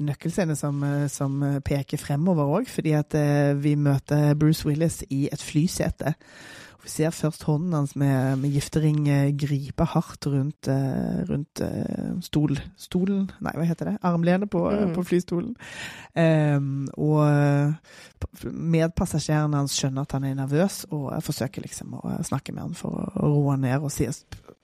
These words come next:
Speaker 1: gir han sine beste tips om, eh, å fly, og det er at når du kommer fram dit du skal, så tar du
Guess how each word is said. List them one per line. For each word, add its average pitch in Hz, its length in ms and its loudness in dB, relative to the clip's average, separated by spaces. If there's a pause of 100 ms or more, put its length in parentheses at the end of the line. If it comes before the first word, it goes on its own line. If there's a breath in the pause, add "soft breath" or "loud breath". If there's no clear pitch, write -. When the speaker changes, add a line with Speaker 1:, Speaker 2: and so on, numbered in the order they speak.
(220)
Speaker 1:
gir 151 220 -2
han 147 160 -2
sine 139 240 -8 (100)
beste - 320 -10
tips - 440 -8 (560 loud breath)
om, 139 320 0
eh, 139 160 2
å - 100 -2
fly, 190 300 2
og 147 160 -2
det 165 200 0
er 139 160 -2
at 151 140 -2
når 165 60 4
du 180 80 0
kommer 190 200 0
fram 220 360 -2
dit 269 100 0
du - 100 -4
skal, 185 280 0
så 214 100 -4
tar 151 160 -2
du 160 60 0